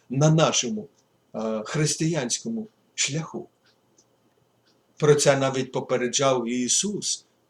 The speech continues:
своїх послідовників. «Страждання зазнаєте в світі, але будьте відважні,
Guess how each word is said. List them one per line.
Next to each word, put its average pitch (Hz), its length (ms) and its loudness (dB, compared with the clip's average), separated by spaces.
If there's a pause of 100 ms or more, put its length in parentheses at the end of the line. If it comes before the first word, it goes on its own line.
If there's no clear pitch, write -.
(100)
своїх 117 480 0
послідовників. 117 1000 -6 (380)
«Страждання 135 960 0
зазнаєте 113 800 -4
в 110 60 -6
світі, - 540 0 (400)
але 160 580 6 (420)
будьте 208 640 2
відважні, 156 800 -2